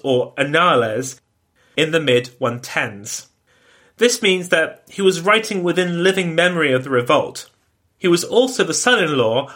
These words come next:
of a former governor of Britannia, meaning that he would have had better knowledge than most about the island and its people. Cassius Dio was writing about fifty years after Tacitus, and while he does seem to have access to sources that Tacitus did not,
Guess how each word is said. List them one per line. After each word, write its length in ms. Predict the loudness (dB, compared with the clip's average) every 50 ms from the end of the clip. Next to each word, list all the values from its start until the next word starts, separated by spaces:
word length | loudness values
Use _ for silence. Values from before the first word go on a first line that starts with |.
| -20 _ _
of 260 | 2 4 4 2 2 0
a 120 | -2 -2
former 440 | -2 -2 -2 -2 -2 0 0 -2 0
governor 400 | 0 0 0 0 0 -2 -2 -2
of 120 | -2 -4
Britannia, 640 | -4 -8 -4 -2 -2 -2 -2 -2 -4 -6 -8 -10 -12 _ _ _ _ _ _ _ _ _ _
meaning 240 | -2 -2 0 2 0
that 200 | 0 0 -2 -4
he 100 | -4 0
would 180 | 0 0 0
have 80 | 0 -4
had 240 | -4 -4 -4 0 0
better 280 | -2 -2 0 -2 -4
knowledge 520 | 0 2 2 2 2 2 0 -2 -4 -2 -2
than 260 | -2 -2 -2 0 0
most 460 | 2 2 2 0 -4 -6 -8 -8 -8 -8
about 240 | -2 0 0 0 0
the 160 | -4 -6 -2
island 520 | 0 0 0 0 0 -2 -4 -6 -10 -12 -6
and 220 | -6 -6 -4 -4
its 160 | -8 -10 -10 -12
people. 500 | -6 -6 -6 -6 -4 -6 -8 -8 -10 _ _ _ _ _ _ _ _ _ _ _
Cassius 420 | -4 -4 -2 0 -2 -2 -2 -2 -2
Dio 520 | 0 2 4 4 4 4 4 2 0 -4 -12 _ _ _ _
was 200 | -4 -4 -2 2
writing 340 | 2 2 2 2 -2 -4 -4
about 420 | 0 2 2 0 0 -2 -6 -4 -2
fifty 300 | -2 -2 -2 -2 -2 0
years 240 | 2 2 2 2 0 0
after 360 | 0 2 2 0 -2 -8 -12
Tacitus, 680 | -6 -6 -6 -6 -6 -10 -10 -10 -10 -10 -10 -12 -12 -14 _ _ _ _ _ _ _ _ _ _ -20 -20 _ _
and 100 | -2 2
while 140 | 2 2 2
he 100 | 2 -2
does 320 | -2 2 2 2 2 0
seem 180 | -4 -6 -6 -8
to 60 | -6 -2
have 160 | -2 -2 0
access 500 | 0 0 0 0 -2 -6 -6 -6 -6 -4
to 80 | -2 -2
sources 560 | 0 2 4 4 4 4 2 0 0 0 0
that 180 | -2 -4 -4 -4
Tacitus 500 | -4 -4 -4 -4 -6 -8 -8 -8 -6 -4
did 200 | -4 -6 -4 -2
not, 480 | 0 0 0 0 -2 -6 -8 -12 -12